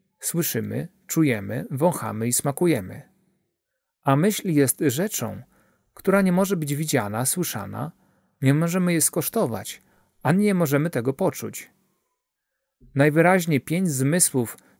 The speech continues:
nie może mieć żadnej możliwej wartości w próbie otrzymania myśli.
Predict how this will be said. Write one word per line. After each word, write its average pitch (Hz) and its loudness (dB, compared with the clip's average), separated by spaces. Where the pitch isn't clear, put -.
nie 151 2
może 180 2
mieć 170 0
żadnej 160 0
możliwej 139 0
wartości 131 -2
w - -20
próbie 170 4
otrzymania 127 -2
myśli. 131 -6